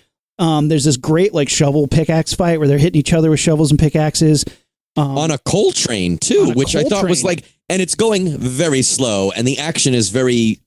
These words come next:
Speaker 2: slow compared to today's
Speaker 1: But
Speaker 2: standards.
Speaker 1: you know what?
Speaker 2: Great set piece
Speaker 1: It's
Speaker 2: for
Speaker 1: still a
Speaker 2: a
Speaker 1: set piece, yeah.
Speaker 2: nineteen eighty-one?
Speaker 1: Yeah, it's a great set piece. Again,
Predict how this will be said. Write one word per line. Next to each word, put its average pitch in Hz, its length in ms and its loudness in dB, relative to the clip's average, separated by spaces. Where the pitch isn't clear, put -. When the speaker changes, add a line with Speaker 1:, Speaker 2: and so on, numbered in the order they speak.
Speaker 2:
slow 101 580 -2
compared 113 360 -2
to 98 120 -2
today's 156 300 -2
Speaker 1:
But - 100 -4
Speaker 2:
standards. 95 240 0
Speaker 1:
you 220 80 2
know 233 80 2
what? 240 180 -2
Speaker 2:
Great 143 440 0
set - 340 -2
piece 135 300 0
Speaker 1:
It's 190 80 -2
Speaker 2:
for 127 220 0
Speaker 1:
still 160 140 -2
a - 20 2
Speaker 2:
a - 20 0
Speaker 1:
set 143 220 -4
piece, 196 200 0
yeah. - 60 0
Speaker 2:
nineteen - 40 0
eighty-one? 208 520 0
Speaker 1:
Yeah, 311 260 0
it's 214 140 0
a 392 80 2
great 226 320 -2
set 294 200 -2
piece. 226 240 2
Again, 208 460 0